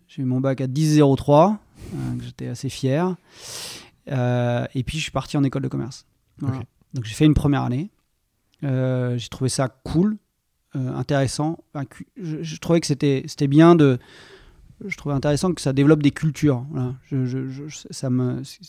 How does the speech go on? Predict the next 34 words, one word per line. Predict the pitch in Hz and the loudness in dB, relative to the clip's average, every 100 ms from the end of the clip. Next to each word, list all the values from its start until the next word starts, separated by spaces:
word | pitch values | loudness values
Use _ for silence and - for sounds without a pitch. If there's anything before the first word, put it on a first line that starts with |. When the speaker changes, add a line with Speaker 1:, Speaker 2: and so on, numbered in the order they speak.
| - - - - _ _ | -20 -20 -20 -20 _ _
Speaker 1:
je | - | -16
trouvais | - 131 | -6 -4
ça | 127 143 | 0 0
plus, | - 160 165 165 | 0 2 6 8
euh, | 147 135 131 123 127 _ - _ _ _ | 8 8 4 2 -2 _ -20 _ _ _
voilà, | 139 123 - _ _ _ - - - | -8 -8 -10 _ _ _ -20 -20 -12
plus | - - 139 139 131 123 | -8 -4 -2 0 0 0
apprenant | 143 - 160 156 160 170 175 | 2 4 6 8 8 8 6
que, | - | 4
euh, | 143 151 139 127 123 | 4 6 6 2 0
que | 110 135 135 131 | -2 0 0 0
justement | 123 - 127 135 | -2 -4 -2 0
la | 135 123 | 0 -2
scolarité | - 131 120 127 | -6 -6 -6 -8
classique. | 120 120 - - - | -8 -10 -12 -16 -4
Speaker 2:
Mhm. | 110 101 95 - - - | -2 -2 -4 -10 -10 -4
Speaker 1:
Mais | 131 | 0
par | 131 | 0
contre, | - 175 170 | 6 8 8
euh, | 151 139 135 131 | 8 8 8 6
je, | 120 - _ _ _ | 4 -2 _ _ _
je | - | -18
trouvais | - 135 135 | -6 2 4
pas, | 127 156 160 143 | 6 8 8 8
je | - | 4
trouvais | 135 | 0
pas | 123 151 | 0 0
de | 135 | 2
rythme | 127 170 160 | 0 0 -2
là-dedans. | 135 123 131 170 _ _ _ | -2 -4 -6 -8 _ _ _
Et, | 147 135 131 | -2 0 0
euh, | 123 123 123 123 123 123 127 - - | 0 2 2 2 2 0 -4 -8 -10
et | |
j'ai, | 117 131 | -8 -8